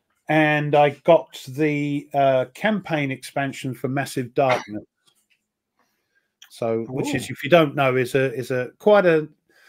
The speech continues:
Speaker 1: it's not a hard game. It's, it's, but it's, uh, fun dungeon crawler, uh, fallen sort of angel. Look, this is the s-, I've had to put my paints away so I could do an unboxing.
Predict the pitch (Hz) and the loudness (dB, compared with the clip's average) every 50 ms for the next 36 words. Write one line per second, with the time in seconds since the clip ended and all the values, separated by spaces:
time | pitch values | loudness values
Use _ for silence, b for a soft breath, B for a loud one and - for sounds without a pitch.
0 | b b b b b _ - 160 - - 220 214 185 165 - - - 160 147 139 | b b b b b _ -10 -10 -2 2 4 4 4 4 2 2 2 4 4 6
1 | 131 131 123 - - - 131 131 131 127 123 127 120 - - _ _ - 139 135 | 4 2 0 -2 -4 -4 -2 -2 -2 -4 -4 -8 -10 -10 -14 _ _ -10 -10 -10
2 | 131 _ - - 147 131 135 127 - - - - 143 131 127 127 123 123 - _ | -10 _ -8 -6 -4 -4 -4 -4 -6 -14 -10 -4 -2 0 0 0 -2 -4 -6 _
3 | _ _ - - _ - - - 147 135 131 123 123 123 110 _ _ _ _ _ | _ _ -20 -20 _ -16 -2 0 2 2 2 0 -4 -8 -10 _ _ _ _ _
4 | - 147 143 139 120 127 123 120 - - 139 123 120 123 123 120 117 _ _ _ | -2 0 0 0 -4 -8 -10 -10 -6 -4 -2 -2 -2 -2 -4 -4 -6 _ _ _
5 | _ _ _ _ _ _ _ _ _ _ _ - 120 120 120 117 113 110 - - | _ _ _ _ _ _ _ _ _ _ _ -6 -2 -2 -2 -2 -4 -6 -10 -18
6 | - - - 156 139 135 123 120 120 120 120 117 _ _ _ - - 131 123 117 | -8 0 2 4 4 4 0 -2 -4 -6 -10 -10 _ _ _ -10 -8 -6 -6 -4
7 | 127 127 127 120 120 - 185 160 151 156 196 196 - - 190 - 170 151 - - | -4 -4 -4 -4 -4 2 4 4 4 4 2 2 4 2 2 2 2 -2 -2 -4
8 | - - 185 180 170 226 220 220 - 208 - - - - 160 180 170 165 - - | 2 4 4 6 6 4 2 4 0 -2 0 0 -6 -6 -4 -4 -4 -4 -6 -8
9 | - 196 202 196 196 - - 135 120 120 120 127 - - 151 135 - 151 127 - | -6 -6 -6 -6 -6 -8 -8 -6 -6 -6 -6 -8 -6 -6 -6 -6 -6 -8 -4 -2
10 | 147 147 139 139 135 131 - 151 135 - - - 117 113 113 | -2 0 0 -2 -4 -2 -2 -2 -2 -2 -6 -8 -8 -8 -8